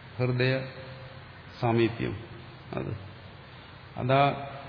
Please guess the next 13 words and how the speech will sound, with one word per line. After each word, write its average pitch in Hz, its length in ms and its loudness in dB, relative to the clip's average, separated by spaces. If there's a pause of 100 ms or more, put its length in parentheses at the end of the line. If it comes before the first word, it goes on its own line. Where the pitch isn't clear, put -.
(240)
പരിശുദ്ധിയുടെ 135 760 6
സാമീപ്യമാണ്. 131 600 2 (680)
ഗുരുവിന്റെ 135 420 4
അന്തരംഗം 135 600 6
പരിശുദ്ധമാണ്. 127 640 0 (920)
അപ്പോ - 200 -4 (2250)
സമാന 135 420 10
സ്വഭാവത്തിലുള്ള 127 760 4 (1160)
അന്തരംഗങ്ങളോട് 131 800 8 (220)
ആ 127 40 6 (120)
സാമീപ്യം 123 520 4
വരുന്നു, 127 260 -2
ആ 117 60 4